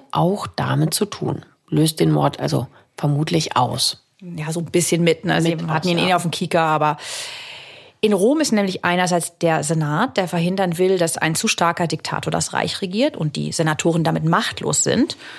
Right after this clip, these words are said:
Speaker 2: Und da ist andererseits Cäsar, der unglaublich erfolgreiche Feldherr, der Unsummen Geld nach Rom gebracht hat und beim Volk sehr beliebt ist.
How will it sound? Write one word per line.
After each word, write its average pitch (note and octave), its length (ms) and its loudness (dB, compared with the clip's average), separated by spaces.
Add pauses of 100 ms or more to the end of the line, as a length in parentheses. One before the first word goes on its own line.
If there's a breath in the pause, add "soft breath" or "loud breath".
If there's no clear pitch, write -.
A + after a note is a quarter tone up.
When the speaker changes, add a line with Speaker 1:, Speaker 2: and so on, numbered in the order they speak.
(220 loud breath)
Speaker 2:
Und F#3+ 180 -2
da F#3+ 180 2
ist - 260 -2
andererseits F#3 800 2 (160)
Cäsar, D#3 720 0
der E3 380 0
unglaublich F3 380 -2
erfolgreiche D#3+ 480 -4
Feldherr, E3+ 460 -2
der E3+ 200 0
Unsummen B3 500 4
Geld A3+ 300 2
nach D3+ 240 -6
Rom D3+ 140 0
gebracht - 460 -4
hat - 120 -14
und F3+ 140 -6
beim D#3 180 2
Volk D3+ 440 2
sehr F3+ 160 0
beliebt B3 320 0
ist. - 220 -6